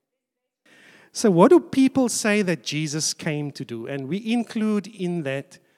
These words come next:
what do believers say? And what do people who don't believe say? What do non-worshippers say about what Jesus came to do? What do you think?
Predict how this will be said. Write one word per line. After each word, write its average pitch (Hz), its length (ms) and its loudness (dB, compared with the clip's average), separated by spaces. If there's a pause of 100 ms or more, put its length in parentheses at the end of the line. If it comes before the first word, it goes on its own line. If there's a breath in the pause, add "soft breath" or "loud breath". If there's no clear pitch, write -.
(420)
what 160 140 0
do 226 80 2
believers 156 580 -6
say? 190 480 -6 (220)
And 131 180 -10
what 165 180 -2
do 214 100 -2
people 185 460 -2
who 151 140 -6 (100)
don't 143 420 -8
believe 113 440 -12
say? - 420 -16
What 135 140 -8
do 190 80 -4
non-worshippers 123 960 -8
say 73 420 -12 (480 soft breath)
about 123 320 -8
what 120 280 -10
Jesus 120 420 -14
came 113 400 -18 (340)
to 120 120 -12
do? - 300 -16 (260)
What 170 140 -4
do 196 60 -4
you 131 160 -8
think? - 480 -16